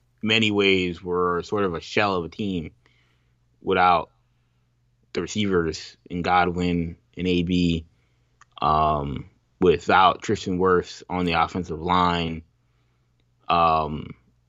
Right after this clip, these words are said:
and so they didn't, they just, there was no, there was no way they were gonna be able to, to move the ball against that team consistently. Um,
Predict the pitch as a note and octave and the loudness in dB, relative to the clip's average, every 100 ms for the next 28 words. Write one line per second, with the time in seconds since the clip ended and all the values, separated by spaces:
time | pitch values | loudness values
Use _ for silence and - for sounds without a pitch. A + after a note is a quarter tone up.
0 | _ _ _ _ F#2+ F#2+ F#2 F2+ E2+ D#2+ | _ _ _ _ 0 2 2 0 -2 -4
1 | - F#2 G2 A#2 A2+ G#2 A2 A2+ A#2 - | 0 4 4 4 2 0 0 0 -2 -6
2 | - A#2 A2+ A2 G2+ G2 G#2 G2+ A2+ A2 | -4 2 4 2 0 -2 -6 -2 2 2
3 | G2 G2+ A2 G#2+ G#2 F#2+ F#2+ F#2+ F#2 F2+ | 0 -2 0 2 2 0 -2 -2 0 0
4 | F2 E2+ D2+ - F2+ F#2+ E2 E2+ F#2 F2+ | 0 -2 -6 -8 -4 -4 -2 0 2 2
5 | E2 E2 E2 D#2 F2 E2 - - F#2 D#2 | 0 -4 -8 -6 -6 -8 -10 -6 -6 -6
6 | C#2+ - _ _ _ _ _ _ - D2+ | -8 -12 _ _ _ _ _ _ -2 0
7 | D2 C#2+ C#2+ - | 0 -2 -4 -10